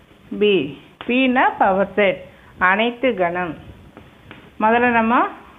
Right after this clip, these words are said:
ஒரு ஒரு இதா எழுதிக்கலாம். மொத்தம் நமக்கு எட்டு வரணும். எப்பவுமே என்னென்ன ஆரம்பிக்கணும்? வெற்றுக்கணம் ஆரம்பிக்கணும். லாஸ்ட்ல அந்த கொடுக்கப்பட்ட செட்டே நமக்கு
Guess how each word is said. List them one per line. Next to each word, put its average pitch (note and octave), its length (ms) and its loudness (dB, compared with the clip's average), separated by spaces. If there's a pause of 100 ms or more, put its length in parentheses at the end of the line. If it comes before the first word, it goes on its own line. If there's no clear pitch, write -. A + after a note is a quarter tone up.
(160)
ஒரு A3 260 2
ஒரு A3+ 220 2
இதா G3+ 40 -2
எழுதிக்கலாம். G#3+ 720 2
மொத்தம் B3+ 280 2
நமக்கு G3+ 280 0
எட்டு G3 320 -2
வரணும். F3+ 280 -2 (380)
எப்பவுமே B3+ 520 2
என்னென்ன C#4 460 2
ஆரம்பிக்கணும்? A3 580 0 (260)
வெற்றுக்கணம் A#3 580 0
ஆரம்பிக்கணும். G#3 640 0 (460)
லாஸ்ட்ல C4+ 680 0 (500)
அந்த G3 280 -2
கொடுக்கப்பட்ட B3 760 0
செட்டே C4 520 0 (640)
நமக்கு A#3 520 2